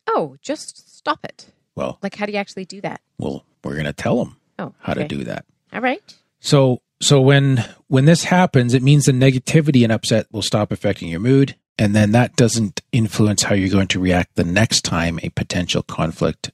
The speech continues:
Speaker 2: arises. So you've kind of thwarted
Speaker 1: Okay.
Speaker 2: that building up situation.
Speaker 1: Mm-hmm.
Speaker 2: And when you let go of rumination and you get good at this, it also makes it much easier to make up with your spouse and resolve the actual conflict issue.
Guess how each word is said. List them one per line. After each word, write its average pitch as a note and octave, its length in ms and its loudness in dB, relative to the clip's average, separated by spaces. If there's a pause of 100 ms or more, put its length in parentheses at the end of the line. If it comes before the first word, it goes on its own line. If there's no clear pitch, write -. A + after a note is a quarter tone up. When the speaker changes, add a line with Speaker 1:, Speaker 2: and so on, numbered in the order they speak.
Speaker 2:
arises. E2 800 -4
So - 180 -4
you've F2+ 140 -2
kind G2 180 0
of F#2 80 -2
thwarted F#2+ 560 -2
Speaker 1:
Okay. E2 40 -2
Speaker 2:
that E2 320 -2
building E2+ 340 0
up F#2 220 -6 (260)
situation. - 760 -2
Speaker 1:
Mm-hmm. F3+ 160 -8 (160)
Speaker 2:
And C3 140 2
when C3 120 4
you C3 120 6
let D3 220 4
go D#3+ 200 4
of B2+ 180 0
rumination B2 520 2
and A2 80 -2
you G#2+ 120 -2
get - 100 -10
good G3 160 2
at D#3+ 80 2
this, G2+ 200 -2
it A#2 80 0
also C#3 300 2
makes C3 260 0
it A2 80 0
much A2 240 -4
easier A2 240 0
to - 120 -6
make F#2+ 240 -2
up E3+ 160 -2
with C3+ 140 -2
your - 80 -2
spouse - 380 -4
and G2 100 -10
resolve F#2+ 400 -4
the F2+ 120 -2
actual F2+ 320 -6
conflict - 600 -8
issue. - 280 -8